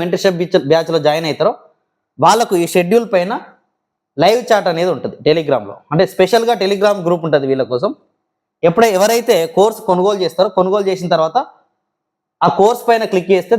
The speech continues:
దాంట్లో నోటీస్ బోర్డు అనే ఒక ఆప్షన్ ఉంటుంది, దాంట్లో లింక్ ఉంటుంది, WhatsApp గ్రూప్ లింక్ ఉంటుంది, అదేవిధంగా Telegram ఛానల్ లింక్ ఉంటుంది. Telegram-లో జాయిన్ అయితే WhatsApp గ్రూప్లో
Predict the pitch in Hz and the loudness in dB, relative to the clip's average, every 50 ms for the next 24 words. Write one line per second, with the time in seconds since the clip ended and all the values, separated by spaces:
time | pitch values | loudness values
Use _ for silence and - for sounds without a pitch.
0 | 190 196 196 196 202 190 170 165 185 214 208 247 233 - 175 185 190 185 185 180 | 2 0 0 0 -2 -2 0 2 2 2 0 -2 -4 -2 2 2 2 2 0 -2
1 | 190 180 135 - - - _ _ _ - 131 139 151 160 175 175 - 190 165 147 | -4 -4 -6 -6 -10 -16 _ _ _ -6 -2 2 2 2 2 0 -2 -4 -2 -2
2 | 135 175 208 208 175 175 180 196 185 196 196 165 147 156 160 - - - - _ | 0 0 0 0 2 0 0 0 0 0 0 0 0 -2 -6 -10 -16 -20 -20 _
3 | _ _ _ _ 139 165 202 226 214 233 226 196 147 120 117 120 139 160 185 - | _ _ _ _ 2 2 2 2 2 0 0 0 -2 -4 -2 2 2 2 2 2
4 | - 208 185 170 160 175 190 180 185 185 180 165 175 190 175 160 202 233 196 170 | 0 -2 -2 0 0 -2 0 0 0 -2 -2 0 0 0 0 0 0 0 0 0
5 | 180 185 185 175 175 185 202 - 170 160 165 165 175 180 165 156 - 151 143 143 | 0 0 0 0 -2 -2 0 2 2 2 2 0 -2 -2 0 0 0 0 0 0
6 | 135 135 127 120 123 120 131 151 214 285 - _ _ _ _ _ _ _ _ - | -4 -6 -6 -6 -4 -2 -2 -2 -2 -4 -8 _ _ _ _ _ _ _ _ 2
7 | 175 208 214 196 214 214 208 208 208 208 180 185 180 180 185 185 180 180 220 247 | 2 2 2 2 0 0 0 0 -2 -2 0 0 -2 -2 -2 -2 -2 0 0 2
8 | 208 170 175 175 - 196 170 160 165 175 170 180 185 180 | 2 2 0 0 0 -2 -2 0 -2 -2 0 0 2 2